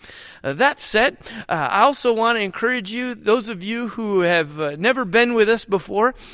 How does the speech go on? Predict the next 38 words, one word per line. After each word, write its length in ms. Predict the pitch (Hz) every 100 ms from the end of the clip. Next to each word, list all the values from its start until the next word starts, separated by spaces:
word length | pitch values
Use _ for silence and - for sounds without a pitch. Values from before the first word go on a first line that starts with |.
| - -
we 180 | 247 339
would 180 | 294
love 280 | 185 170 214
to 180 | - 185
give 240 | 170 190 165
you 260 | 190 180
a, 140 | 143 131
a 60 |
gift. 460 | 120 151 120 - 139
We 140 | 175
would 120 | 208
love 160 | 208 208
to 80 | 180
give 180 | 196 165
you 180 | 180 165
a 60 |
book. 320 | 131 151 123
We 100 | 170
have 140 | 208 180
this 160 | 180
book 300 | 131 170 214
called 240 | - 175 160
Unshakable, 880 | 170 180 - 170 170 185 151 139 127
and 120 | 143
it's 140 | 190
a 60 | 226
book 280 | 180 247 -
that 120 | 196
we 140 | 202
give 240 | 190 220 180
to 160 | -
everybody 580 | 180 202 226 196 208 214
who 140 | 196 170
joins 420 | 147 190 208 196
us 280 | 214 - - - -
in 240 | 180 226 220
person 680 | - 208 208 - 202 208 196
or, 280 | 143 143